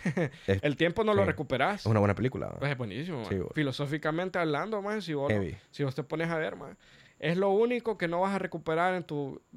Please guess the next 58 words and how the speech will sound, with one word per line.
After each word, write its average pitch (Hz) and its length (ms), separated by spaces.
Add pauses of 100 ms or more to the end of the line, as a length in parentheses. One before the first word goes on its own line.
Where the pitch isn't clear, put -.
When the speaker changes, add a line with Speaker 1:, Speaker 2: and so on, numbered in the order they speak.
Speaker 1:
Ahorita, 185 720
diez 165 240
segundos 185 320
atrás, 180 300
ya 175 120
nunca 180 280
lo 160 80
vamos 170 260
a 165 60
recuperar, 139 500
ma. - 100
Speaker 2:
Gran - 220
pedo. 50 220
Speaker 1:
Entonces, 160 320
¿cómo 190 300
vamos 196 300
a, - 160
cómo 208 260
vamos 226 180
a - 60
usar 196 200
nuestro 180 240
tiempo, 190 440
verdad? - 260
En 147 120
el 165 100
Speaker 2:
Mm. 196 40
Speaker 1:
tiempo 185 240
que 170 100
tengamos 165 480
en 135 120
el 127 80
mundo. 202 280 (160)
Speaker 2:
Mm. 98 140
Speaker 1:
¿Cómo 208 140
lo 185 80
vas 175 80
a 165 40
usar, 170 360
va? - 40
Speaker 2:
Sí. 98 240 (600)
Speaker 1:
¿cómo, 190 220
cómo 185 180
lo 185 80
vas 185 120
a - 20
invertir? 180 680
Speaker 2:
Ujú. 101 220
Speaker 1:
Que 151 100
yo 175 180
creo 247 260
que 269 60
el 247 80
tiempo 277 280
es 277 40
una 233 120
inversión. 147 440 (260)
Speaker 2:
Claro. 151 280